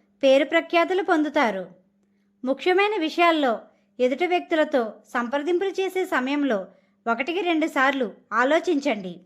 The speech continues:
ఆధ్యాత్మిక భావంతో ఉంటారు. ఈ రాశివారు తూర్పు, ఉత్తర ద్వారములు అనుకూలమైన మార్గంగా చెప్పవచ్చు. మీరు చెయ్యాలి అనుకున్న పనులు మీరే స్వయంగా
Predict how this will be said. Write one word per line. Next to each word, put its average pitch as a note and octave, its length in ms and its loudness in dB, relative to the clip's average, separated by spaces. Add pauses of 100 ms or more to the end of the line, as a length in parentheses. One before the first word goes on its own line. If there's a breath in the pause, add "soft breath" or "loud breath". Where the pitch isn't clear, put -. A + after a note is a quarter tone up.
(760)
ఆధ్యాత్మిక F4 480 0
భావంతో E4+ 500 2 (120)
ఉంటారు. A#3 380 -4 (600)
ఈ D4 140 -6
రాశివారు C#4 600 0 (460 soft breath)
తూర్పు, D#4 380 -4 (160)
ఉత్తర E4 220 0 (120)
ద్వారములు C#4+ 480 0 (360 soft breath)
అనుకూలమైన F4 600 0
మార్గంగా D#4+ 540 0 (100)
చెప్పవచ్చు. A#3+ 520 -6 (1000)
మీరు D#4 260 -2 (120)
చెయ్యాలి E4+ 420 2
అనుకున్న F4+ 340 0
పనులు C#4 420 -2 (400 soft breath)
మీరే C#4+ 260 0
స్వయంగా D#4 440 -2